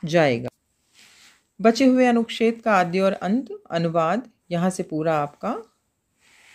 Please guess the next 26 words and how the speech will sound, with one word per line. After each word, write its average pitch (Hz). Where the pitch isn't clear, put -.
अनुवाद 156
दिया 180
जाएगा। 196
चरण, 185
शिक्षण 170
का 165
मध्य, 170
अवधि, 147
आकलन। 147
शिक्षक 247
महत्वपूर्ण 214
बिंदुओं 175
पर 220
पुनः 233
चर्चा 208
करेगा। 226
पहले 196
आ 185
रही 190
समस्याओं 170
को 185
दूर 143
करेगा। 196
तत्पश्चात 196
बचे 151
हुए 208